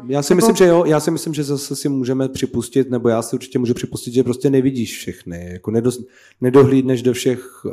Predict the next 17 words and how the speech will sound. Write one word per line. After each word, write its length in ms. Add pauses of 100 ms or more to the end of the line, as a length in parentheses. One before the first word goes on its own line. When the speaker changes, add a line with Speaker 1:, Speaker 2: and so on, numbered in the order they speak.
(840)
Speaker 1:
bublin 600
věkových. 680
Je 60
spousta 380
zajímavých 560
lidí, 380 (300)
neslyšel 500
jsem 160
všechny, 320
jako 180
nemám, 540 (220)
eh, 320
kapacitu, 720
že 160
jo. 200 (400)
Takže, 260
eh, 420